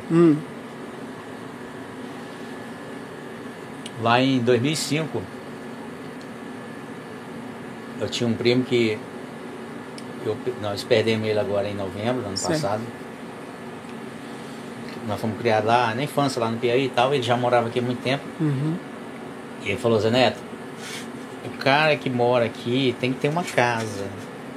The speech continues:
Speaker 2: A pessoa que mora aqui tem que ter uma casa e tal, igual eu tenho a minha aqui.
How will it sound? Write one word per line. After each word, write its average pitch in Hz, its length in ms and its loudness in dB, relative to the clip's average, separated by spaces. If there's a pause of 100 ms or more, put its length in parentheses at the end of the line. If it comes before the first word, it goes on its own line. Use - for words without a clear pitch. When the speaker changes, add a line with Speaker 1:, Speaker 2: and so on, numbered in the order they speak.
(600)
Speaker 2:
A - 60 -4
pessoa 123 280 2
que 123 80 2
mora 117 140 8
aqui 110 80 -4
tem 151 120 -2
que 170 60 -2
ter 185 60 4
uma 202 60 4
casa 127 400 8
e 113 40 2
tal, 117 380 8
igual 104 320 2
eu 101 100 0
tenho 113 180 2
a 104 40 0
minha 113 280 2
aqui. 117 280 0